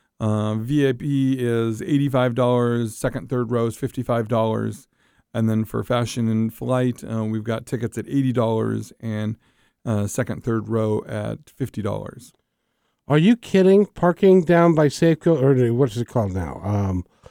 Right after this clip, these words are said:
Speaker 2: it's not Safeco Field, but, um, anyway.
Speaker 1: T-Mobile.
Speaker 2: T-, uh, T-Mobile Field, a hundred twenty-five bucks for parking?
Speaker 1: Hundred twenty bucks, yeah, was what they were charging for parking over the weekend.
Speaker 2: How much was a hot dog, I wonder?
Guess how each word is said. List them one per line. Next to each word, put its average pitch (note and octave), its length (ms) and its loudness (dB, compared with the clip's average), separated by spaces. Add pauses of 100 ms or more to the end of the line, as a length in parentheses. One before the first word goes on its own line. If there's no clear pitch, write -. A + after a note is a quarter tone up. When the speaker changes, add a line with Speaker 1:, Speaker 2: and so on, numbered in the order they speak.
(180)
Speaker 2:
it's - 100 -20
not B2+ 120 4
Safeco G#2+ 420 -2
Field, E2+ 380 -6
but, E2+ 200 -8
um, F2+ 420 -6 (640)
anyway. C3 400 4 (160)
Speaker 1:
T-Mobile. B2 440 0 (200)
Speaker 2:
T-, A3 120 6
uh, D3+ 540 -2 (180)
T-Mobile G3+ 380 6
Field, G3 280 2
a D3+ 60 -4
hundred C4 360 4
twenty-five A#3+ 440 6
bucks A3+ 220 2
for G3 100 4
parking? C4+ 520 4
Speaker 1:
Hundred B2+ 300 0
twenty C3 200 0
bucks, B2 320 0
yeah, A#2+ 100 0
was A#2 200 0
what A#2 100 -2
they A#2+ 80 0
were A#2 80 0
charging A#2 320 0
for A2 120 -6
parking A2+ 340 -2
over G#2+ 120 -4
the A2 60 -2
weekend. A2 480 -4 (460)
Speaker 2:
How - 120 2
much C4 180 2
was F3 100 4
a C3+ 80 4
hot - 480 -4
dog, F#2 260 -2
I E2 80 -8
wonder? D2 360 -12